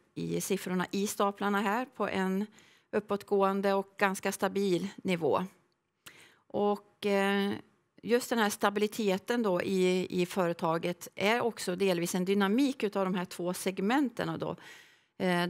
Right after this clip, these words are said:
där dels så ligger de lite olika i konjunkturcykler och, eh, påverkas lite olika utav omvärldsfaktorer.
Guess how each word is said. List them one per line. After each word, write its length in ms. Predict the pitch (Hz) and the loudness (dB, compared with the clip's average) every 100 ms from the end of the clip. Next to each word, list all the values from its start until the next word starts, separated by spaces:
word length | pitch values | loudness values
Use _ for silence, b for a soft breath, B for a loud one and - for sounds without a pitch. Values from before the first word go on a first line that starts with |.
| - | -6
där 440 | - 185 202 202 - | -8 2 2 2 -4
dels 440 | 190 196 254 254 - | -8 0 2 2 -2
så 340 | 240 226 220 - | 0 2 0 -2
ligger 360 | 214 202 196 | 0 2 2
de 140 | 208 208 | 2 2
lite 260 | 214 214 | 0 0
olika 460 | 208 190 185 190 190 | 0 2 0 0 -2
i 60 | |
konjunkturcykler 1200 | 185 - 185 185 - 208 185 - 175 175 226 247 240 | -2 -2 -2 -2 -2 -2 -2 -4 -4 -4 -2 0 0
och, 360 | 196 190 - | 0 -2 -2
eh, 340 | 196 190 190 185 | -2 0 0 -2
påverkas 600 | - 208 185 185 202 196 | -2 0 2 2 0 -2
lite 200 | 196 214 | 0 0
olika 440 | 220 190 190 190 | 2 2 0 0
utav 440 | 185 - 175 170 165 | -2 -2 -2 -2 0
omvärldsfaktorer. 960 | 185 180 175 - 180 - 156 175 220 | 0 0 -2 -4 -8 -4 -2 0 0